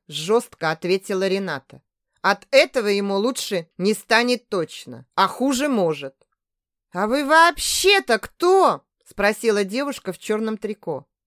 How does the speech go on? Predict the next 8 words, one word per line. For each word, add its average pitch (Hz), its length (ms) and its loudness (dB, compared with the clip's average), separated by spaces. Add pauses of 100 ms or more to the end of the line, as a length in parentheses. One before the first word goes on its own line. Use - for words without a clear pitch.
(460)
Конечно, 262 540 0
она 202 140 2
хотела 202 480 -2
узнать, 233 420 -2
кем 180 220 -4
Рената 220 400 -2
приходится 196 580 -6
Винсенту, 170 760 -10